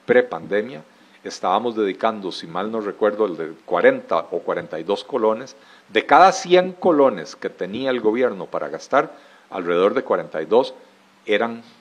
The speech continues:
para el pago de la deuda. Lo cual quiere decir que de cada cien colones que tiene el gobierno para gastar, solo cincuenta y ocho se iban a usar para lo que se supone que hace el gobierno.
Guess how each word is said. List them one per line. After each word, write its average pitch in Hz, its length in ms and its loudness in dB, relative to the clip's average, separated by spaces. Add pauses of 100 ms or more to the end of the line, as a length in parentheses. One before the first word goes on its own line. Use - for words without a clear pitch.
para 82 180 -6
el - 80 -6
pago 95 400 -2
de 98 60 -4
la 78 120 -4
deuda. 82 380 -6 (840)
Lo 123 120 4
cual 156 160 4
quiere 180 220 0
decir 185 380 0
que 110 120 -2
de 85 140 -2
cada 98 220 -2
cien 123 200 -6
colones 147 440 0
que - 100 -10
tiene 90 240 -8
el 110 80 -6
gobierno 123 420 0
para 87 220 -4
gastar, 127 420 -6 (640)
solo 113 480 0
cincuenta 120 560 -10
y 117 60 -2
ocho 87 340 -4 (260)
se - 220 -14
iban 95 360 -4
a 110 60 -6
usar 101 380 -4 (500)
para 90 200 -4
lo 80 180 -8
que 92 100 -12
se - 140 -14
supone 143 560 2
que 82 160 -4
hace 78 260 -4
el 71 140 -14
gobierno. 73 540 -8